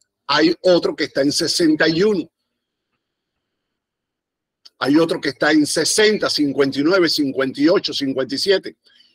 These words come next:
Y el broker no acepta porque yo quise A, el, el B. O sea, yo le pongo B menos dos centavos, orden stop limit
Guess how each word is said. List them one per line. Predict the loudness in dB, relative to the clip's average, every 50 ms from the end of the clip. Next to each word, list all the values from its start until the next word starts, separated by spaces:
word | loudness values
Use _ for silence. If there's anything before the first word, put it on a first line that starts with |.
| _ _ _
Y | -2 0
el | 0 0 0
broker | 2 2 2 2 2 -2 -2 -2 -2
no | -4 -2 0 2 4 4 4
acepta | 2 0 -2 -2 -2 -2 -2 -2 -2 -4 -4 -4 -2
porque | 0 0 0 0 0 -2 -2 -2 -2 -4 _ _ _ _ _ _ _ _ _ _ _ _ _ _ _ _ _ _ _ _ _
yo | 0 2 2 2
quise | 0 -2 -4 -2 0 0 0 0 -2 -4 _ _ _ _ _ _ _ _ _ _ _ _ _ _
A, | 0 0 2 2 0 -2 -4 -10 -6
el, | -4 -4 -4 -4 -4 _
el | -2 -2 -2 -2
B. | 0 0 0 0 0 -4 -8 _ _ _ _ _
O |
sea, | -6 -2 -2 0
yo | 2 2
le | 2 2
pongo | 2 2 2 4 4 2 2 0 -2 -4
B | -2 0 0 0 -2 -4 _ _ _ _ _ _ _ _ _ _ _ _ _ _ _ _ _ _ _ _ _ _ _ _ _ _ _
menos | -2 0 2 2 2 0 0
dos | 2 2 2 4
centavos, | 4 2 2 2 2 0 0 0 0 -2 -4 -6 _ _
orden | 0 2 2 4 4 2 2 2 0 -6
stop | -8 -10 -6 -4 -2 -4 -4 -6 -6 -4
limit | 0 2 4 4 2 2 0